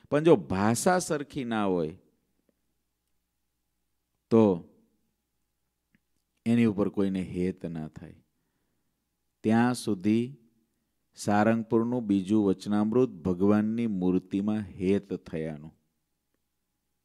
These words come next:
સમયની અનુકૂળતા હોય,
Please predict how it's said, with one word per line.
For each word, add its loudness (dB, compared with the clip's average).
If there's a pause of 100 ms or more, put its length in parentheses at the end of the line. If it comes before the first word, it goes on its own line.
(640)
સમયની 2
અનુકૂળતા 0
હોય, 6